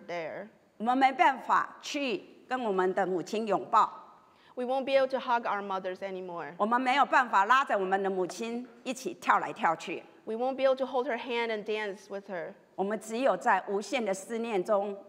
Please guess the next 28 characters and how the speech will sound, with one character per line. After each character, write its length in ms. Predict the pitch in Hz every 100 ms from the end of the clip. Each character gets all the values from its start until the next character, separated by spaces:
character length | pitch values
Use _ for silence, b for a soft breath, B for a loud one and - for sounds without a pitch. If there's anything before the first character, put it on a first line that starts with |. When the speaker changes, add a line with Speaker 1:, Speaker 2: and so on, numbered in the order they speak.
| -
Speaker 2:
怀 140 | 165
念 200 | 180 190
我 80 | 160
们 140 | 147
的 80 | 160
母 140 | 151 -
亲。 300 | - 180 180
Speaker 1:
We 100 | 233
can 220 | 262 247
only 320 | 240 240 240
remember 520 | 226 220 214 214 208
her 220 | 208 202
in 80 | 196
our 140 | 196 190
memory. 540 | 185 180 170 156 180 - _ b b b
Speaker 2:
在 160 | - 311
这 140 | 320
里 220 | 277 240 226
中 300 | - 320 330
间， 240 | 311 320
你 100 | 262
们 120 | 208
还 140 | 208 220
有 140 | 262
母 180 | 269 180
亲 220 | - 262
的 120 | 240
人， 280 | 180 151 160